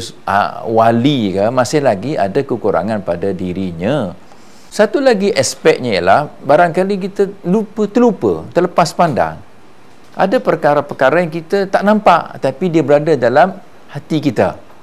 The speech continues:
Itu dipanggil penyakit-penyakit hati. Yang ni pun juga kita kena hijrah. Walaupun kita memang, "Aku ke masjid,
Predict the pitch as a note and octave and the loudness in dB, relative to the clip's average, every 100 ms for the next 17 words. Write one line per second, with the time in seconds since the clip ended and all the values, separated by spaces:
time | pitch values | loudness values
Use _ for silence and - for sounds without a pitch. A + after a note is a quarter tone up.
0 | - - - - A#2+ D#3 D3 A#2 A#2+ D3+ | -20 -20 -20 -12 -4 -2 2 0 0 -4
1 | A#2+ G#2+ G2+ E3 F3 C#3+ C#3+ - C3+ C3+ | -2 -2 -2 -4 -6 -8 -6 -6 -6 -6
2 | B2 F#2+ G#2 C#3+ F#3+ G3+ A3+ F3+ D3+ F3+ | -6 -2 0 0 0 -2 -2 -2 0 0
3 | D#3 F3 F#3+ G3+ G3 G#3+ A#3 G#3 - - | 0 -4 -4 -2 -4 -2 -2 -2 -4 -20
4 | - - - - - - - - - A3 | -20 -20 -20 -20 -20 -20 -20 -8 2 4
5 | B3 A3+ G3+ G3 A3+ G3+ F#3+ G3+ G3 E3+ | 4 2 2 4 4 4 0 2 0 -2
6 | - B2 G#3+ G#3+ E3 A#2+ F#2+ F#2 D#3 G#3 | -2 -4 -2 -2 0 0 -4 0 2 2